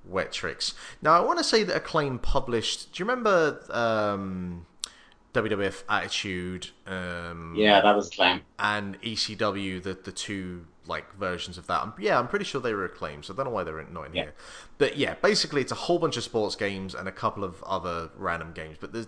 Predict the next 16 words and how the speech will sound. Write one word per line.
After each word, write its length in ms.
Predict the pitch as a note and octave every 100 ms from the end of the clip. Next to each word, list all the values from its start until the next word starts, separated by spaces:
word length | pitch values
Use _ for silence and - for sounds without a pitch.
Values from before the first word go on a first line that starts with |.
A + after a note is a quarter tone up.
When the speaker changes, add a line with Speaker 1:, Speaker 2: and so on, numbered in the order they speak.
| -
Speaker 1:
there's 160 | B2
nothing 680 | C#3+ E3 F#3+ G#3 D#3+ G#2+ G2+
in 160 | G2 F#2
here, 400 | F2+ F2 D#2+ D#2 - - - -
uh, 440 | G#2 F2+ F2 D2 F#2+
that 260 | - F#2+ E2+
is 140 | G2
making 400 | G#2 F#2 - F#2 - - -
any 240 | G#2+ F#2+
kind 280 | - F#2 F2
of 120 | -
coin. 420 | - F2 D2+ D2+ -
So 500 | - F2+ E2 D#2+ -
I'm, 340 | F#2 F#2 F#2 - - - - - -
it's 100 | -
an 120 | G2